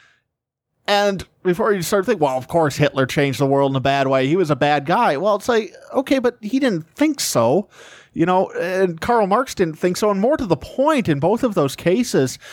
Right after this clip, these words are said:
like, they had legitimate complaints.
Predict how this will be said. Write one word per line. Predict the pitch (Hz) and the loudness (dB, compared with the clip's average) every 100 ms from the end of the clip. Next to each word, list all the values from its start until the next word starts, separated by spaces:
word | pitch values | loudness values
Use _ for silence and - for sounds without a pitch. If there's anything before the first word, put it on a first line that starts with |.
| - - | -20 -2
like, | 170 - | -2 0
they | 220 220 | -2 0
had | 202 202 254 285 | 0 2 2 0
legitimate | 208 170 156 214 208 190 - | 0 0 2 2 2 0 0
complaints. | 147 - 208 247 139 - - - - | -4 -2 0 0 0 -6 -10 -10 -10